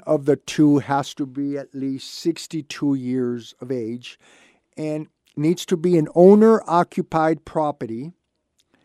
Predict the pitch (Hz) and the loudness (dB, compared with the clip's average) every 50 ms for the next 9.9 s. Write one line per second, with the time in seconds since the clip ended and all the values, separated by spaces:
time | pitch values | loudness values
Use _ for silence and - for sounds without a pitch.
0 | _ _ _ _ _ _ _ _ _ _ _ _ _ _ _ _ _ _ _ _ | _ _ _ _ _ _ _ _ _ _ _ _ _ _ _ _ _ _ _ _
1 | _ - - - 147 160 160 - - 175 160 147 139 - - - 160 170 185 185 | _ -16 -4 2 2 2 2 2 0 0 0 0 -2 -4 -4 0 4 6 6 6
2 | 175 147 156 135 151 180 214 202 - - - - 123 113 104 107 113 123 113 131 | 4 2 0 2 2 2 2 2 0 -6 -6 -4 -4 -2 -2 -4 -4 -6 -8 -6
3 | 120 127 131 127 117 - - - - 151 156 143 147 143 143 139 135 131 135 135 | -4 -2 -2 -2 -2 -6 -8 -2 0 0 2 2 2 2 2 2 2 2 0 0
4 | 139 139 - 143 127 135 127 - - - 190 160 175 170 165 147 131 139 139 139 | 0 -2 -2 -2 -2 -2 -2 0 4 4 6 6 6 4 4 2 2 0 -2 0
5 | 143 160 190 226 254 254 220 180 151 139 131 123 120 117 101 - 120 110 110 113 | 0 2 2 4 4 2 2 0 -2 -2 -4 -4 -6 -6 -6 -6 -6 -6 -4 -6
6 | 131 147 151 151 _ _ _ 120 120 127 120 135 123 117 _ _ _ _ _ - | -6 -8 -14 -18 _ _ _ -10 -10 -8 -6 -8 -8 -8 _ _ _ _ _ -10
7 | 117 120 110 107 113 110 107 104 101 104 107 _ _ _ _ _ _ _ _ _ | -10 -10 -8 -8 -10 -8 -8 -10 -10 -14 -16 _ _ _ _ _ _ _ _ _
8 | _ _ - 139 135 135 151 139 135 151 175 175 - - 180 - - 135 127 127 | _ _ -8 -4 -2 -2 -2 -2 0 0 0 0 0 -6 -10 -8 -8 -10 -10 -10
9 | - _ _ _ - - 123 117 120 123 107 120 123 117 113 123 147 170 | -14 _ _ _ -12 -12 -12 -8 -10 -10 -8 -8 -10 -10 -10 -12 -12 -16